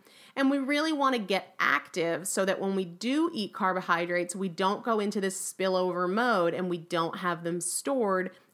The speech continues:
as body fat. So I really appreciate you guys tuning in today, sticking with me for a little bit of a longer episode.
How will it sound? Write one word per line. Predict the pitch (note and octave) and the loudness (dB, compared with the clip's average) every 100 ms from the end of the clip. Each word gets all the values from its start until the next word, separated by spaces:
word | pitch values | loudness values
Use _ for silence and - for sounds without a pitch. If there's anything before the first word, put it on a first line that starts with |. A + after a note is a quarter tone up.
| - | -2
as | F3 F3 | 0 0
body | - D3+ C#3 D#3 | 0 0 0 -6
fat. | - - - _ _ _ _ _ _ - | -10 -12 -14 _ _ _ _ _ _ -16
So | - C4+ G3+ - - - G#3 | 0 2 2 -2 -10 -6 -4
I | |
really | G3 B3 B3+ C4 | 0 0 2 0
appreciate | A#3 C4 B3+ C#4 C4 | 0 -4 -2 -4 -4
you | A#3+ | -2
guys | B3 B3 - | 0 0 -2
tuning | - B3+ B3 | -2 0 0
in | B3+ | 0
today, | B3 B3 B3 | 0 0 0
sticking | B3+ - B3+ B3 | -2 -6 -4 -2
with | B3 | -2
me | B3+ B3 | -2 -2
for | A3+ | 0
a | G#3 | 0
little | A3 G#3+ | 0 0
bit | G#3+ | 0
of | |
a | G3+ | 0
longer | G3+ G#3 G#3+ G#3+ - | 2 2 2 0 0
episode. | G3+ A3 - A3 G#3+ G#3+ | -4 -2 0 2 2 0